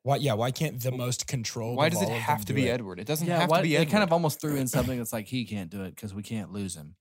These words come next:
Speaker 1: And
Speaker 3: Like, hasn't he been around it all the time?
Speaker 2: Yeah, no, it's
Speaker 1: And Edward, the, so they,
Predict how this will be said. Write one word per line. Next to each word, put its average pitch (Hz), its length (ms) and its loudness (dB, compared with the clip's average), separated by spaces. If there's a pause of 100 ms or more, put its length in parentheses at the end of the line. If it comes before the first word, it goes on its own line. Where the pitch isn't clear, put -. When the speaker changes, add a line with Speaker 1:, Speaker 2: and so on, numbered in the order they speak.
(180)
Speaker 1:
And 139 160 6
Speaker 3:
Like, 139 160 0
hasn't 151 300 -2
he 135 320 -4 (180)
been 117 120 -8
around 117 260 -6
it 120 80 -14
all 120 80 -12
the 123 80 -12
time? 127 160 -14
Speaker 2:
Yeah, 117 320 0
no, 123 120 -2
it's - 300 -8
Speaker 1:
And 135 160 2 (300)
Edward, 156 520 0 (840)
the, 131 200 -2
so 160 360 6
they, 131 280 0